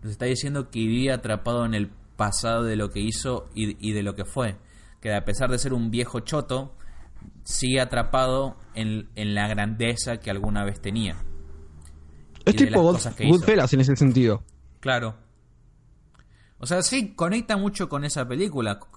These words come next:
Speaker 1: Yo, yo, yo creo que es también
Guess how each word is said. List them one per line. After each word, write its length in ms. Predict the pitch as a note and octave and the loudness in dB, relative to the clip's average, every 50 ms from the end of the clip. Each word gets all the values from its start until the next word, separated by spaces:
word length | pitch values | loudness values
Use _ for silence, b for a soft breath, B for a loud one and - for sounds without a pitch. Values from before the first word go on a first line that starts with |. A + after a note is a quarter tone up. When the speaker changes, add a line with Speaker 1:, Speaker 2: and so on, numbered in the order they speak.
| - B2+ | -12 -8
Speaker 1:
Yo, 200 | D3 C#3 A2+ A#2+ | -8 -8 -6 -6
yo, 340 | B2 - - - F3 C#3 - C3 | -8 -8 -6 -6 -8 -8 -8 -8
yo 180 | B2+ - D3 C3+ | -8 -8 -6 -6
creo 220 | D#3+ E3+ F3 E3+ | -4 -4 -4 -4
que 180 | - C3+ B2+ C#3+ | -4 -6 -6 -4
es 200 | D3+ - - - B B B B B B B B | -6 -6 -8 -12 B B B B B B B B
también 600 | C3 B2+ B2 B2+ C3+ C#3+ C#3+ C#3+ C#3 C#3 C3+ | -4 -2 -2 -2 -2 -2 -2 -2 -2 -2 -4